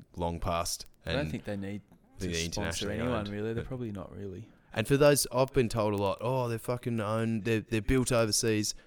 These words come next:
Speaker 1: They're not. They're built in South Australia still, at the factory.
Speaker 2: Yep.
Speaker 1: The boots are all made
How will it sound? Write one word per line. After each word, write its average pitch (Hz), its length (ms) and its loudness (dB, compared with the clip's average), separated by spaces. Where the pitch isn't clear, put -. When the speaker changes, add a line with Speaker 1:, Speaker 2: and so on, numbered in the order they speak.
Speaker 1:
They're 95 120 -2
not. 110 360 2
They're 95 100 0
built 113 380 0
in 98 400 -2
South 104 420 -2
Australia 98 420 -2
still, 101 380 -4
at 95 140 0
the - 80 -10
factory. 110 500 -4
Speaker 2:
Yep. 120 260 -4
Speaker 1:
The 90 60 -6
boots - 480 2
are 95 160 2
all 104 200 4
made 95 400 0